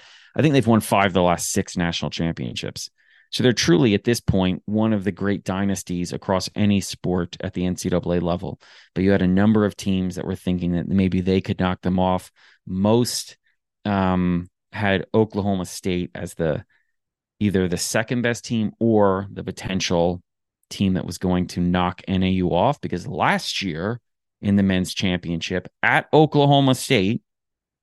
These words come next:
N A U and Oklahoma State tied. Now, if you don't know cross country, the question is, what happens when a team ties? Now, if you're like Tammy and I, back when we were running,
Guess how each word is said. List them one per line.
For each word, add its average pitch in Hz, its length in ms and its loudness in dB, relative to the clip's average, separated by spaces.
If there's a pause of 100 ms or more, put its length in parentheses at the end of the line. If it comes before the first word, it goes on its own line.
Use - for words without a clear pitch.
(1160)
N 139 180 4
A 147 60 4
U 131 220 6
and 131 120 4
Oklahoma 120 500 0
State 110 320 -6 (260)
tied. 113 600 -2 (520)
Now, 98 60 -4
if 98 80 -6
you 113 60 0
don't 139 140 4
know 139 120 2
cross 123 220 -2
country, 135 340 -2
the 95 60 -6
question 104 320 -4
is, 95 100 -8
what 110 180 0
happens 107 480 -6
when 98 140 -4
a 95 40 -6
team 95 340 -4
ties? 85 460 -4 (460)
Now, 90 360 0 (480)
if 98 160 -2
you're 101 120 2
like 95 140 2
Tammy 139 340 2
and 95 100 2
I, 90 160 0
back 92 320 0
when 85 240 -4
we 107 160 0
were 92 140 0
running, 92 420 -4